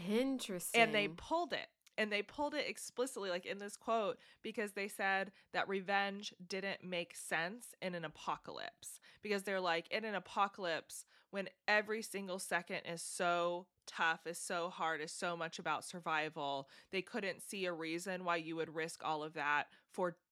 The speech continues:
Speaker 2: revenge. Like, they were just like, it didn't really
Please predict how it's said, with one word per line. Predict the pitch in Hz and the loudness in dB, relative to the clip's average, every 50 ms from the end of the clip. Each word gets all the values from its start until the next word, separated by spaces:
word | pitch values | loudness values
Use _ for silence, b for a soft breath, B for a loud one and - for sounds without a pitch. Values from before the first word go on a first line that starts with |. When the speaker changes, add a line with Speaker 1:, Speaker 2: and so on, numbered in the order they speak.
| _ _ _ | _ _ _
Speaker 2:
revenge. | 175 170 151 - - - - 156 180 - - | -4 -4 -4 -4 -8 -12 -14 -12 -8 0 2
Like, | 175 170 170 | 2 2 4
they | - 196 190 | 4 4 4
were | 190 190 | 4 4
just | 180 170 - | 0 -2 -4
like, | 185 170 - | -4 -4 -4
it | 170 | -4
didn't | 175 185 190 175 - | -4 -4 -4 -4 -4
really | 151 160 160 151 156 151 147 147 156 160 | -4 -4 -2 -2 0 0 0 -2 -2 -4